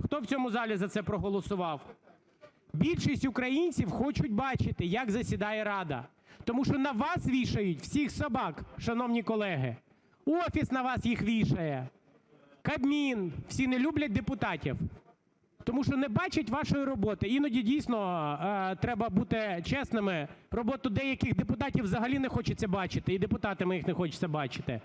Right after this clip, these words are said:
Але в тому числі є правильні речі, які приймаються в цій залі. Якщо ми говоримо про підходи і про піар, то в нас все, що не робиться владою, це піар. Велике будівництво —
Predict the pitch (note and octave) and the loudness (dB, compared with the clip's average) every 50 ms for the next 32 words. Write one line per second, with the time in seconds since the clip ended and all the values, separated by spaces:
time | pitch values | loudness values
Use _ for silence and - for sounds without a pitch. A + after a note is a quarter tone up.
0 | - - - - - - - G#3+ A#3 B3+ C4 B3+ G#3 E3+ - - - - D4 D4+ | -10 -14 -16 -14 -8 -4 -2 -2 0 0 -2 -2 -4 -6 -8 -6 -2 -2 0 0
1 | D4+ E4 E4+ - C#4+ C#4 - C4 A#3+ A#3 G#3 B3+ - - C4+ C4+ B3+ A#3 A3+ A3+ | 0 0 0 0 0 0 2 2 2 4 2 2 2 0 0 0 0 0 0 0
2 | A#3 A#3 A#3 B3+ C4+ G3 - A3 G3+ - A#3 G#3 - A#3 A#3 A3+ A#3 A3 G3+ - | 0 0 0 -2 -2 -2 -2 -2 0 0 -2 -2 -2 -2 -2 -2 -2 -2 -2 -4
3 | F#3+ E3 - - G3 D#3+ D3+ E3+ D#3 C#3 B2 A#2+ A2+ - _ _ _ _ _ _ | -4 -4 -2 -2 -2 0 0 0 -2 -2 -2 -4 -6 -10 _ _ _ _ _ _
4 | _ _ _ _ _ _ _ _ _ _ _ _ _ _ _ _ _ _ - - | _ _ _ _ _ _ _ _ _ _ _ _ _ _ _ _ _ _ -20 -20
5 | - _ - G3+ A3 - - - E4 E4 D4+ C#4 G#3 D#3 - - _ - G3 A3+ | -8 _ -2 -2 -2 0 -2 0 0 0 0 -2 -4 -4 -8 -10 _ -2 0 0
6 | C4+ C4+ B3+ B3 G3+ - E3 E3+ G#3+ B3+ A3+ C4+ C#4 C4+ C4 B3 B3 B3+ A#3 - | 0 0 0 -2 -2 -2 0 0 2 2 2 2 0 0 0 0 0 -2 0 0
7 | - C4 C4 B3+ - - B3+ F#3+ - - C4 D4 D4 C4 F#3+ E3+ G3+ F3+ C#3+ A#2+ | 0 0 0 0 -2 -2 -4 -4 -2 0 2 2 2 2 2 0 0 0 -2 -4
8 | - - _ _ _ _ - _ _ _ - B3 B3 F#3 - - - C4+ C4+ C4 | -6 -12 _ _ _ _ -20 _ _ _ -2 0 0 2 0 0 0 0 0 -2
9 | B3+ B3 A3 G3 F3 D3+ - - - - _ _ - - _ _ _ _ _ _ | -2 -2 -2 -4 -4 -6 -8 -12 -16 -20 _ _ -20 -20 _ _ _ _ _ _
10 | _ _ _ - C4 B3+ - G#3 C#4+ E4+ E4+ E4+ E4+ D#4+ - - - - - - | _ _ _ -2 -2 0 -2 -2 -2 0 0 -2 -2 -4 -6 -10 -14 -16 -16 -18
11 | - - _ _ _ _ _ _ _ _ _ _ - B3 C4 C4 B3+ G#3 - D#3 | -20 -20 _ _ _ _ _ _ _ _ _ _ -2 -2 0 -2 -2 -4 -2 0
12 | E3+ B3 D4 D#4+ - - - - - E4+ D#4 A3 - B3+ B3 B3+ C4 C#4 C#4 A#3+ | 0 0 0 0 -2 -6 -4 -2 0 0 0 0 0 0 0 0 0 0 0 0
13 | - B3+ - - C4+ A3+ C4 D4+ E4+ F4 B3 B3 A3+ F#3 - A3 D#4 A3+ G3 A#3 | -2 -2 -2 -2 -2 0 0 0 0 0 0 -2 -2 -2 -2 -2 0 0 0 0
14 | G3+ F#3+ F3 D#3+ D3+ C#3+ C#3+ F#3+ D4 E4 F4 B3+ D#4+ D#4 A#3 C#4 A3+ C4 C#4 C#4 | 0 0 0 -2 -2 -2 -2 -2 0 0 0 0 0 0 0 0 0 0 2 2
15 | D#4+ F4+ - - - F#3 | 2 2 0 0 -2 -2